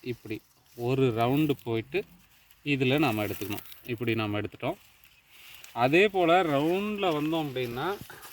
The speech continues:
இங்க பாருங்க, நிறைய கொடி ஓடி இருக்கு. இந்த ரவுண்ட்ல இந்த பாருங்க, இப்படி நாம எடுத்துக்கிறோம். இப்போ ரொம்ப கீழே இருக்கு பாருங்க, இந்த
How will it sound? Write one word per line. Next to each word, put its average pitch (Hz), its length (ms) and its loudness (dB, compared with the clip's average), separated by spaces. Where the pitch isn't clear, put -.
இங்க 117 140 -6
பாருங்க, 113 260 -4
நிறைய 131 380 4
கொடி 139 260 2
ஓடி 120 220 2
இருக்கு. 120 300 0
இந்த 156 400 0
ரவுண்ட்ல 117 380 0
இந்த 101 500 -6
பாருங்க, - 280 -14
இப்படி 117 200 -2
நாம 113 240 0
எடுத்துக்கிறோம். 107 420 -4
இப்போ 180 280 8
ரொம்ப 165 300 6
கீழே 190 300 6
இருக்கு 143 200 4
பாருங்க, 135 340 2
இந்த 147 180 2